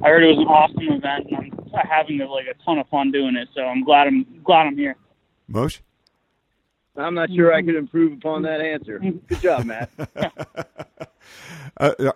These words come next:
Speaker 2: plans to come back again next year?
Speaker 3: Absolutely.
Speaker 1: Hundred percent.
Speaker 2: How many people do you think are out there getting an experience of sliding on snow today?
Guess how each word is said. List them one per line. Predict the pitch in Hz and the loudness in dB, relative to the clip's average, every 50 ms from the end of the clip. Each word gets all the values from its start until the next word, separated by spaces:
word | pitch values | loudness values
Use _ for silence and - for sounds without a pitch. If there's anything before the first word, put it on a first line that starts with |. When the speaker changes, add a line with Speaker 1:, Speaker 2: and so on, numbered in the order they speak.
| _ 123 113 _ _ _ | _ -14 -20 _ _ _
Speaker 2:
plans | - - 131 131 135 143 135 - | -6 -4 -2 -2 -2 -4 -4 -6
to | - 143 | -8 -6
come | - - 139 143 135 | -2 -2 -2 2 4
back | 131 131 135 143 - | 4 4 4 2 -2
again | - - - 135 139 139 139 | -6 -4 -2 -2 -2 -2 -2
next | 139 143 139 - - - | -2 -4 -4 -6 -6 -4
year? | 180 196 208 - - - - - - - - - - - - - - - - - - - - - - - | -4 -4 -4 -8 -10 -8 -4 0 0 2 2 4 2 2 2 0 -2 -4 -4 -4 -4 -4 -6 -6 0 2
Speaker 3:
Absolutely. | - 175 190 196 165 - 170 151 143 147 147 139 110 101 90 - | 4 4 6 4 6 6 6 8 8 8 8 8 6 4 2 4
Speaker 1:
Hundred | - 180 196 180 190 - | 4 4 4 4 4 2
percent. | 180 170 - - 170 151 139 - _ - - _ - - - - - _ _ _ _ _ _ _ _ | 2 0 -2 -2 -4 -4 -4 -8 _ -20 -20 _ -20 -20 -20 -20 -20 _ _ _ _ _ _ _ _
Speaker 2:
How | - 131 156 | -6 -6 -4
many | 196 220 226 | -4 -4 -6
people | - - - 233 - - 180 | -6 -4 -6 -4 -2 -2 -2
do | 156 143 147 | -2 -2 -4
you | 143 143 | -4 -4
think | - - 165 160 147 - | -4 -2 -4 -4 0 2
are | 147 135 139 - - | 2 2 2 0 -2
out | 110 131 147 156 - | -2 -2 -2 -2 -2
there | - 139 127 117 110 | 0 0 2 2 0
getting | 104 95 98 120 127 131 135 135 135 131 | -2 -4 -2 0 0 0 0 -2 -4 -4
an | 123 | -4
experience | 123 117 98 - - - 135 127 127 127 127 120 110 - - - | -4 -6 -8 -10 -10 -6 -4 -2 -2 -2 -2 -4 -6 -6 -8 -10
of | 110 101 90 | -10 -12 -12
sliding | - - - - - 123 117 117 113 120 120 113 | -14 -16 -16 -12 -6 -4 -2 -2 -2 -2 -4 -4
on | 113 113 113 101 | -6 -6 -6 -8
snow | - - 113 113 113 110 | -8 -8 -6 -6 -4 -4
today? | 107 95 87 90 82 78 | -4 -4 -4 -6 -6 -8